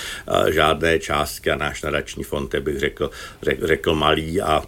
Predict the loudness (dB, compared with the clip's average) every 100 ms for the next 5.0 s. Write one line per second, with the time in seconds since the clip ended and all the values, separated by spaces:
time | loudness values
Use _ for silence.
0 | -6 -12 -8 -4 -2 -2 -2 -4 -8 -2
1 | 0 0 0 2 2 2 0 0 2 4
2 | 2 -2 -14 -4 0 0 0 2 2 2
3 | 0 -2 -6 -4 -6 0 2 2 2 0
4 | 0 -2 -4 -4 -6 -8 -6 0 0